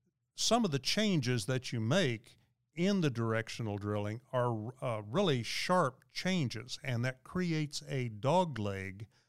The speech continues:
or an undulation in these wells,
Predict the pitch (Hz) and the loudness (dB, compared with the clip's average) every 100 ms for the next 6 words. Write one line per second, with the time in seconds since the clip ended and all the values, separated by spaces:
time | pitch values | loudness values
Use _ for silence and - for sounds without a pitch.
0 | _ - 135 139 151 131 120 135 139 113 | _ -4 2 4 4 2 2 2 2 2
1 | 107 123 202 - - 104 110 123 110 110 | 0 0 0 -4 -8 -10 -10 -6 -4 -4
2 | 104 95 117 95 95 120 | -6 -6 -6 -8 -10 -12